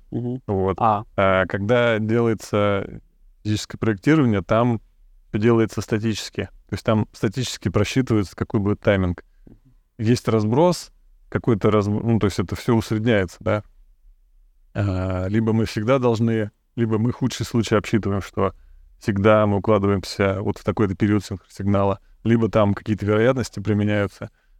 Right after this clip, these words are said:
Speaker 2: А здесь все, пришел чип, надо про-, ну, не работает.
Speaker 1: Мгм.
Speaker 2: Почему? Надо начинать с синхросигнала, конечно. А он быстрый, два гигагерца,
Speaker 1: Да.
Speaker 2: например. То есть тебе нужен осциллограф, который тебе может показать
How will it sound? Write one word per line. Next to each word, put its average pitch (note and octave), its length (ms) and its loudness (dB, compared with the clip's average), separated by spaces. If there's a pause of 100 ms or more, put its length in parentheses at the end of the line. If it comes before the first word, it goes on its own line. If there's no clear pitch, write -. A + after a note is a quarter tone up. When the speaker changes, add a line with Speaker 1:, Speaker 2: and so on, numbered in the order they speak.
Speaker 2:
А A2+ 80 -4
здесь B2 220 0
все, G#2 240 -2
пришел G#2+ 340 0
чип, - 240 -2 (920)
надо G#2+ 220 0
про-, A2+ 220 0
ну, B2+ 160 4
не C3 100 4
работает. G2 500 0 (200)
Speaker 1:
Мгм. B2 360 -4 (160)
Speaker 2:
Почему? G#2+ 400 0 (280)
Надо A2+ 160 2
начинать B2+ 400 0
с - 40 -8
синхросигнала, A2+ 640 0
конечно. - 420 -8 (260)
А A2 80 2
он G#2+ 180 4
быстрый, G2+ 380 -2
два G2 200 -2
гигагерца, G#2 600 0
Speaker 1:
Да. G2 40 0
Speaker 2:
например. F#2+ 340 -2
То - 440 -18
есть - 100 -10
тебе A#2 100 0
нужен A2 340 2
осциллограф, A#2+ 560 0
который A2+ 420 0
тебе G#2+ 140 -4
может A#2 260 -4
показать A2 480 0